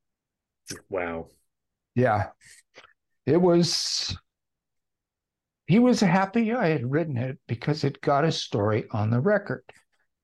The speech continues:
Speaker 2: And so he didn't mind.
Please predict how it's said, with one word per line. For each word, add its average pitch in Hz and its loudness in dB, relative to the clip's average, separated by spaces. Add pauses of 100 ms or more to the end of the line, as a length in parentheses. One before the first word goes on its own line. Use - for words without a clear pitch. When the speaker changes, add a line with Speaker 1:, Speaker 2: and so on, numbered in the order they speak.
(480)
Speaker 2:
And 110 0
so 139 0
he 160 -4
didn't 127 -2
mind. 117 -4